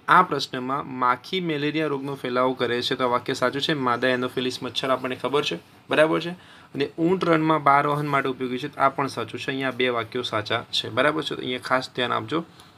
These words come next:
By mistake it is B and D, બંને વાક્યો સાચા છે. આગળ શું કહે છે કે બેટ્સમેન શબ્દને ગુજરાતીમાં કેવી રીતે લખાય? તો બેટ્સમેન શબ્દને જો ગુજરાતીમાં લખવું હોય તો આપણે લખીશું ઓપ્શન સી દ્વારા. જે સીમાં લખ્યું છે બેટ્સમેન, આપણે બેટ્સમેન એ રીતે લખીશું. ઓકે,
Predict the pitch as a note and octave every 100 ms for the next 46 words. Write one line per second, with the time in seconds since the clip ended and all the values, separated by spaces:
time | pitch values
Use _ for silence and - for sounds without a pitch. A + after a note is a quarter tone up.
0 | - B2 A#2+ A#2+ - D3+ C3+ B2 A2 B2
1 | B2 A#2+ A#2 D3+ A#2+ B2 A2 G2+ A#2+ -
2 | G#2 - G#2 - - - - - - _
3 | - - - - C#3 D3+ D#3+ D#3+ D#3+ D#3+
4 | D#3+ E3+ - - _ - C3+ B2+ C3+ C#3
5 | F3 F#3 F#3 D#3+ E3 E3+ D3 C3+ D#3 D#3+
6 | D#3+ D#3+ D#3+ D3+ D#3 D3+ C#3+ C#3 D3 C#3
7 | C#3 B2+ B2+ D3+ C#3+ C#3 C#3+ C#3+ C3 B2+
8 | A#2+ C#3 C#3 D3 C3 A#2+ A2+ B2 B2 C#3
9 | C#3+ A#2 B2 A#2+ A#2 B2+ - C3 A2 -
10 | C3 A#2 A#2+ A2+ A2 G#2 G2 - - -
11 | - A#2+ A2+ - D3 D3+ D3 C3+ - C3
12 | B2+ A#2+ A2+ - C3 E3+ - A2+ B2+ A#2+
13 | A#2+ - B2 A#2+ A2 A2 G#2+ G2+ - G#2+
14 | - - A2+ F#3